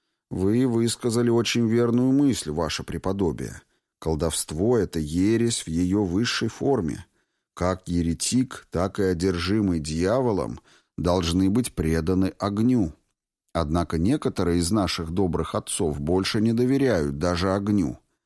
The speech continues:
Они выставляют мудрое требование, чтобы душа сначала подверглась продолжительному очищению и испытанию, чтобы она была сломлена постом, чтобы она не горела, объятая гордыней, и не торжествовала на костре.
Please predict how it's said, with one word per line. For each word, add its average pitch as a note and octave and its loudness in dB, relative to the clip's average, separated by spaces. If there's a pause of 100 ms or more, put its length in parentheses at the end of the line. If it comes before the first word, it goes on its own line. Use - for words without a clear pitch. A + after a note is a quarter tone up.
(440)
Они D#2+ 2
выставляют G#2 0
мудрое F#2 2
требование, D#2 -2 (280)
чтобы F2+ 0
душа A2+ 0
сначала G#2 0
подверглась G#2 2
продолжительному A2 2
очищению G#2+ 0
и G2 0
испытанию, F2+ -2 (400)
чтобы F#2 2
она G2 4
была G#2+ 2
сломлена A2 2
постом, G#2+ 0 (360)
чтобы G2 0
она G#2+ 2
не B2 2
горела, A2 2
объятая A2+ 0
гордыней, G#2 2
и G#2+ -2
не A2 2
торжествовала A2 0
на A#2 0
костре. F#2+ -4